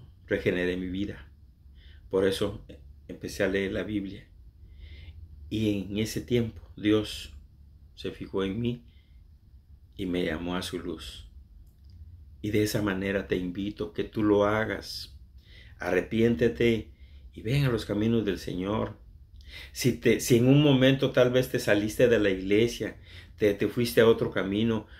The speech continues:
porque viste esto, que porque te hicieron esto,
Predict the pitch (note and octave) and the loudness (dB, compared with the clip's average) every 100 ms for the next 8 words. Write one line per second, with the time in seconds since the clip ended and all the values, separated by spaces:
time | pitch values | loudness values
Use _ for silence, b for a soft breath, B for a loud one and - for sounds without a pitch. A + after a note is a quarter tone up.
0 | b - A2+ G#2+ - A#2+ A#2+ A#2 A2 G#2+ | b 0 0 0 2 6 6 6 6 6
1 | G#2 G2 A#2+ A#2+ A2+ G#2 G#2+ A#2 A#2 A2 | 4 0 -2 0 2 4 6 4 2 -4
2 | G#2+ A#2 - G2+ G#2+ A2+ F#2+ A#2+ A2+ G#2+ | -4 -6 -6 -6 -6 -6 -2 0 2 0
3 | G#2 A#2 A#2+ - G#2 G2 | 2 2 0 0 0 0